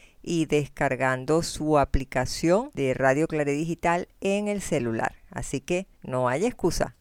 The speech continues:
a conectarse miércoles diez de la mañana o sábado diez de la mañana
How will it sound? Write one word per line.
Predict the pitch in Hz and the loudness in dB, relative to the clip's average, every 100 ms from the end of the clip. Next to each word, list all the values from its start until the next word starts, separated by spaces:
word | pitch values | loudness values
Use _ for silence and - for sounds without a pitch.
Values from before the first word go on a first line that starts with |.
| _ | _
a | 139 127 | -4 -2
conectarse | 135 123 113 147 156 196 | -2 -2 0 0 2 -2
miércoles | 190 202 214 - 226 233 240 - - | -2 0 0 2 0 2 0 -4 -2
diez | 170 170 | 4 4
de | 185 | 4
la | 180 | 0
mañana | 156 139 151 185 220 233 - | -2 -2 -2 -2 -4 -8 -4
o | 123 | -2
sábado | - - 160 170 180 185 190 - - | 0 6 8 8 6 4 0 -8 -12
diez | 113 123 123 | -6 -6 -4
de | - | -2
la | 170 | 0
mañana | 226 240 190 226 | 0 -2 -2 -2